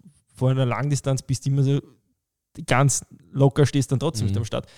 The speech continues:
Speaker 1: Aber du hast keine Grundspannung. Weißt du, was ich meine?
Speaker 2: Ja.
Speaker 1: Weil einfach ganz viel eigene persönliche Erwartungshaltung an dich in irgendeiner Weise fehlt. Ja?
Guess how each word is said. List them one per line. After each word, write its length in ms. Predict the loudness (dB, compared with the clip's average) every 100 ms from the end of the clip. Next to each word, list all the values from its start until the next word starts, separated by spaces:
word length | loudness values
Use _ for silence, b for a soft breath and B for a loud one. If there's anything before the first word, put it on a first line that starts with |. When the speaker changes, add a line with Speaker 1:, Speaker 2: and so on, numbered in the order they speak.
| B
Speaker 1:
Aber 100 | -6
du 40 | -6
hast 80 | -4
keine 120 | -6
Grundspannung. 640 | -2 -4 -4 -8 -8 -10 -12
Weißt 200 | -8 -8
du, 40 | -6
was 60 |
ich 100 | -8
meine? 220 | -2 0
Speaker 2:
Ja. 80 | 0 B B
Speaker 1:
Weil 140 | -8
einfach 300 | -6 -6 -8
ganz 320 | -8 -8 -6 -8
viel 320 | -6 -6 -6 _
eigene 400 | -6 -4 -4 -6
persönliche 520 | -6 -6 -6 -8 -8
Erwartungshaltung 600 | -8 -10 -10 -8 -8 -8 -10
an 200 | -10 -8
dich 360 | -12 -12 -20 _
in 140 | -6
irgendeiner 320 | -4 -4 -6 -6
Weise 160 | -6
fehlt. 440 | -6 -4 -4 -6 -12 _
Ja? 200 | -10 -8